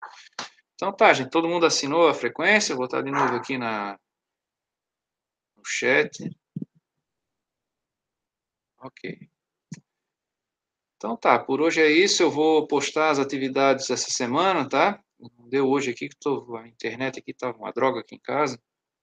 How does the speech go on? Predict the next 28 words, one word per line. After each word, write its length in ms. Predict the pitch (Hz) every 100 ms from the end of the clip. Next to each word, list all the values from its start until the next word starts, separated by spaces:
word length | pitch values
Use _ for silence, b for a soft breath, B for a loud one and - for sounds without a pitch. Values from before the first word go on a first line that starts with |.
| _ _ _ _ _ -
E, 920 | 120 113 113 107 107 107 101 101 98 _ _ _ _ _ - -
mas 160 | 117
eu 80 | 120
devo 240 | 131 131 -
postar 400 | 135 - 143 139
até 160 | 127
amanhã, 400 | 139 143 151 120
tá? 320 | - 151 180 -
Essas 320 | - - -
at-, 120 | 113 - -
a 180 | 113 107
atividade 460 | - 113 110 110
dessa 220 | 110 -
semana. 460 | - 127 123 113 90 _ _ _ _ _ _
E 120 | - 117
também 280 | 127 127
já 140 | 131 135
vou 160 | 139
botar 240 | 139 135 139
essa 240 | 127 135
aula 240 | 131 123 117
gravada 420 | 113 113 117 110
aqui, 200 | - 135
caso 240 | 113 107
alguém 180 | 104 107
não 100 | 104
tenha 200 | - 101
assistido. 560 | - - - 123 147